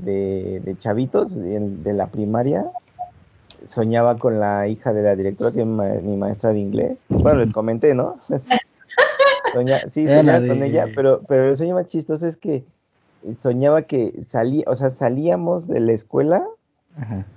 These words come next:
Speaker 1: de, agarrados de la mano, y nos íbamos caminando así todo el, el, el, enfrente de la escuela hay un camellón grandísimo,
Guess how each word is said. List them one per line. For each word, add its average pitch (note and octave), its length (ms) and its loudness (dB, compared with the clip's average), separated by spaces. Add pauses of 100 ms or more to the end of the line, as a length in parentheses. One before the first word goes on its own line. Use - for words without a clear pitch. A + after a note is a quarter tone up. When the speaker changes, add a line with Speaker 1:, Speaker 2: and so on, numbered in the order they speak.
(140)
Speaker 1:
de, G2+ 280 -2
agarrados A#2 400 2
de D3 80 0
la A#2 120 0
mano, C3+ 420 -2
y A2+ 200 -10
nos A#2 280 -6
íbamos D3+ 500 -4
caminando B2 520 -2
así C3 160 -4
todo C3 260 4
el, A2 320 0
el, - 600 -10 (200)
el, - 560 -12
enfrente A#2+ 360 -2
de A#2+ 60 4
la G2+ 100 -2
escuela A2+ 460 0
hay G#2 180 -2
un G#2+ 100 -6
camellón G2 480 -6
grandísimo, G#2+ 720 -6